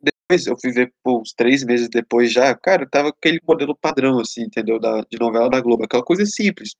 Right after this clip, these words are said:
né? Você tá acostumado, você vê toda novela da Globo, parece que é a mesma pessoa que dirige tudo e, cara, toda novela também é igual. <laughs> Na, no meu, ao meu ver, né? Inclusive, teve uma treta dos,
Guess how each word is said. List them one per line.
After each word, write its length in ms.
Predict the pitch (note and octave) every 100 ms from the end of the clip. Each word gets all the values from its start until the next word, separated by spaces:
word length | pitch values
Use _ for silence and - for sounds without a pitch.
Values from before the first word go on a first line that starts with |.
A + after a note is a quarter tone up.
| _ _ _ _ _
né? 100 | A#2 G#2+ _ _ -
Você 80 | -
tá 100 | -
acostumado, 300 | - C#3 C3
você 180 | - A2+
vê 120 | B2+
toda 160 | D3+
novela 220 | C#3+ C3+ B2+
da 80 |
Globo, 180 | B2 B2
parece 280 | C3 B2+ B2+
que 80 | C3+
é 20 |
a 20 |
mesma 140 | C#3+ -
pessoa 280 | D3+ C#3
que 100 | -
dirige 400 | B2+ B2 C3+ - -
tudo 260 | D3+ D#3
e, 60 | E3
cara, 280 | - - -
toda 240 | D#3 E3
novela 220 | D3 D3
também 240 | D3 C#3 D3+
é 20 |
igual. 320 | A#2+ F#2+ - _ -
<laughs> 280 | - - - - - - - _ -
Na, 120 | A#2
no 180 | A2+ A#2+
meu, 140 | B2
ao 160 | A#2 A#2
meu 140 | B2
ver, 100 | A2 -
né? 60 | - _ _ _ _ _ _ _ _ _ -
Inclusive, 380 | C4+ B2 D#3
teve 300 | - C3+ D3
uma 140 | D3 C3+
treta 380 | A#2+ C3+ - C3+
dos, 480 | A#2+ A#2 A2 -